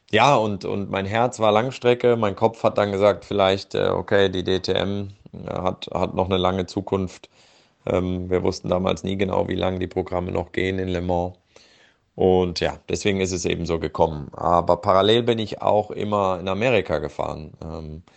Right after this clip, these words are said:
sei es jetzt im, im D P, äh, damals Daytona Prototyp noch,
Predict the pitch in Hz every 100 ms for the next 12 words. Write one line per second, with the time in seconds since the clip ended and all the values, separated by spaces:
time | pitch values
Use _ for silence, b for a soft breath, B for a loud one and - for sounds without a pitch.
0 | b b - 85 85 85 - 80 - -
1 | 78 78 80 78 78 85 78 - 98 95
2 | 95 b b b - 87 90 85 85 85
3 | 85 85 - - - - - - - -
4 | 82 87 - 85 - 98 90 98 95 87
5 | 92 - 90 90